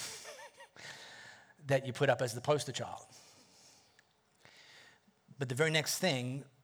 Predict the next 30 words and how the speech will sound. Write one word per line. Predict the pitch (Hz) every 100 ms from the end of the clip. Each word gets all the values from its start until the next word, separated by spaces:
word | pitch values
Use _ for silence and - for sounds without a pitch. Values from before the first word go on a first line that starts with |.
| - 143
reminds | 135 139 135 131 117
us | 131 120 -
once | 131 127 -
again | 120 160 135
that | 117 113
David | 120 117 113
was | 117 117
ultimately, | 135 - 113 104 - 98
his | 98 123 117
momentum | 117 117 120 117 117 110
was, | 107
ult-, | - 123 123
his | 120
trajectory | - 120 113 131 131 131 120
was | 117
ultimately | 120 127 131 110 - 117 113
a |
man | 113 113 113
after | 113 127
God's | 120 113
own | 113
heart, | 113
'cause | 117 110
he | 123
said | 117 127 117
to | 120
Nathan, | 120 120 120 117
"You | 117 113
know | 117
what? | 123 127 135